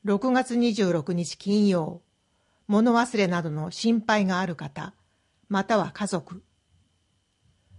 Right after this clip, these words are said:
二段階方式脳機能テストあり。画像検査はなし。ともに午後一時から三時。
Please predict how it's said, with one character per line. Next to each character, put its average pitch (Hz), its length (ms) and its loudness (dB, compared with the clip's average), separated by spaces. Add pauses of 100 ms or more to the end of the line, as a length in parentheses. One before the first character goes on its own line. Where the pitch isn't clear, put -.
(120)
二 220 160 2
段 254 240 2
階 220 320 -2
方 220 240 0
式 226 300 -4
脳 220 240 2
機 214 160 -4
能 196 180 2
テ 202 140 -2
ス - 100 -8
ト - 200 -4
あ 180 80 -4
り。 - 180 -8 (960)
画 202 180 2
像 247 240 2
検 220 260 0
査 160 140 -6
は 143 100 -8
な 160 180 -6
し。 - 260 -8 (920)
と 208 120 0
も 226 160 6
に 214 280 2 (420)
午 220 200 4
後 180 180 2
一 185 220 -4
時 214 140 -2
か 160 100 -4
ら 156 140 -8
三 196 280 0
時。 - 240 -8